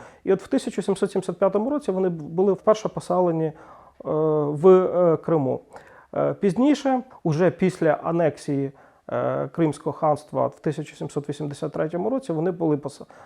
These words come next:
розселені, е, і, е, на іншій території,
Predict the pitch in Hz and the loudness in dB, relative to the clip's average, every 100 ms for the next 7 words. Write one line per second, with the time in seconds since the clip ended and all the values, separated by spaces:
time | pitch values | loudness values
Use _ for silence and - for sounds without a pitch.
0 | - 151 - 214 202 175 165 - - - | -8 -4 2 4 4 2 -2 -8 -20 -20
1 | - 135 147 - 190 190 170 156 170 165 | -6 -4 -4 -4 0 2 2 2 2 2
2 | 165 190 175 - 139 135 135 190 170 151 | 2 2 2 -2 -6 -4 -2 -2 0 0
3 | 143 | 0